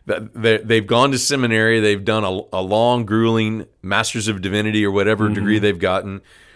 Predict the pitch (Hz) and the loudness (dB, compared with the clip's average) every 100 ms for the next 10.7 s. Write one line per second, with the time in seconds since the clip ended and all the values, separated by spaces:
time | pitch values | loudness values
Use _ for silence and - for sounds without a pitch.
0 | _ _ _ - 101 92 98 78 - - | _ _ _ -2 0 0 0 -4 -8 -6
1 | 95 - 101 90 - 127 127 123 104 104 | -4 -2 -2 -2 -2 -2 0 -2 2 2
2 | 98 110 123 117 - - 104 - 143 - | 0 -4 -4 -4 -10 -6 -4 -2 -2 0
3 | 120 127 123 101 107 98 101 131 120 104 | 2 4 4 0 -2 -4 0 0 0 -2
4 | 117 113 - 139 117 - - _ - - | -2 -4 -4 -2 -4 -4 -18 _ -20 -20
5 | - 101 107 113 110 101 110 - 104 110 | -10 -6 -2 -2 0 -2 -2 -4 -2 -2
6 | 98 104 - 110 - 101 87 _ - - | -2 -4 -2 -2 -2 -8 -8 _ -20 -20
7 | - _ _ _ _ _ _ - 101 120 | -20 _ _ _ _ _ _ -16 -2 -2
8 | 127 110 120 117 87 87 - 110 113 110 | 0 -2 -2 0 0 0 -2 2 2 4
9 | 110 104 - 104 92 127 170 185 196 139 | 0 -2 -4 -6 0 -2 2 2 4 2
10 | 135 123 101 95 107 165 | 0 0 -2 0 0 -2